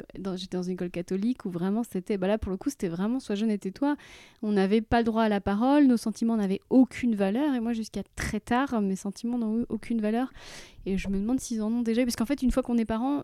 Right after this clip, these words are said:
enfin, les boomers vont voir leurs enfants enfants, même à quarante ans, ils, ils resteront enfants tout le temps. Nous, moi, ma génération, moi, on me dit, euh,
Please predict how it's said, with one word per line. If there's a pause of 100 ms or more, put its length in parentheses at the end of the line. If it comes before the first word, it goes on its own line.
enfin,
les
boomers
vont
voir
leurs
enfants
enfants,
même
à
quarante
ans,
ils, (100)
ils
resteront
enfants
tout
le
temps. (380)
Nous, (260)
moi,
ma
génération,
moi,
on
me
dit, (260)
euh,